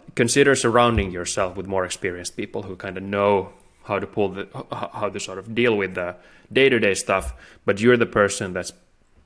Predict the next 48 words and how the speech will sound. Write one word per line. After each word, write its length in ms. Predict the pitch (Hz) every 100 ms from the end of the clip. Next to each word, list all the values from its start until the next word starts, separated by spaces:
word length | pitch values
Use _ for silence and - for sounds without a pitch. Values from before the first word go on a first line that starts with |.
| _
keeping 300 | - 117 107 90
the 60 |
vision 320 | 92 92 95
together, 420 | 87 98 69 - - _ -
uh, 220 | - 95 92
and 140 | 90
sort 120 | 92
of 80 | -
pushing 280 | 107 92 87
that 160 | 87 -
team 180 | 90
going 140 | 85 87
forward, 280 | 98 87 87
because 220 | 95 92
there's 180 | 101 -
tremendous 400 | 117 120 107 -
energy 360 | 104 95 98
also 460 | 87 67 - 78 120 _ -
with, 240 | 92 92
with 120 | 92
some 180 | - 87
of 60 | 90
these 160 | -
founders. 440 | - 113 - - - _ - - - - - _ - _
Whether 400 | 123 123 131 127 - - -
the 120 | 117
more 160 | 127 147
ex-, 120 | 131
inexperienced 640 | - 123 120 131 120 107 -
you 160 | 101
are 260 | 95 101 104 _ _ _ -
and, 280 | 92 87 -
and 160 | 101 92
the 60 |
less 300 | 98 107 107
you 80 | 110
have 140 | 98 -
to 60 |
show 280 | 98 101 95
from 180 | 95 90
previous 300 | 101 101 101
accomplishments, 680 | 110 110 110 120 131 127 - - - - - -
I 80 | 104
would 120 | 101
argue 500 | 98 101 98 98 -
the 140 | 113 113
more 300 | 113 110 104
important 600 | 98 104 98 95 90